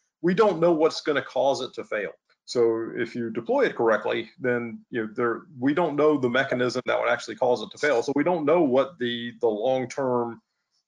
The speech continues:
um, you know, where it can go long-term. You know, so we know thirty to forty years because it's, it's already done that. Um, and then if you look at, you know, the design and the testing regimens that are in place in order to support it, you know, we're, we're trying to provide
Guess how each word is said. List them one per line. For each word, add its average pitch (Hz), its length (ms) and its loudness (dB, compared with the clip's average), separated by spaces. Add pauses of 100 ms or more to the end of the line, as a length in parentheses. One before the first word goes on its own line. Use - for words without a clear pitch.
(120)
um, 110 460 0
you 123 100 0
know, 104 60 2
where 123 200 4
it 113 100 -4
can 113 100 -8
go 123 180 2
long-term. 98 540 -6 (200)
You 113 100 -10
know, 110 60 -4
so 113 120 -4
we 123 140 0
know 196 360 2 (140)
thirty 160 240 2
to - 40 -12
forty 147 280 -2
years 135 180 0
because 117 260 -2
it's, - 420 -4
it's 135 160 -2
already 127 220 2
done 113 220 0
that. 90 240 -4 (480)
Um, 110 300 0
and 104 100 -2
then 113 240 0
if 110 140 -6
you 131 80 0
look 143 160 0
at, 131 240 0
you 120 80 -2
know, 117 120 -2
the 113 120 -2
design 120 520 0
and 113 80 -2
the 107 100 0
testing 110 720 -6 (100)
regimens 110 800 -2 (220)
that 113 120 2
are 104 140 2
in 98 80 -4
place 131 400 0
in 117 100 -4
order 113 220 0 (100)
to 107 260 -2 (360)
support 226 400 0
it, - 320 -2
you 143 80 -4
know, 123 40 0
we're, 123 220 2
we're 117 220 2
trying 139 340 0
to 120 100 -8
provide 117 640 2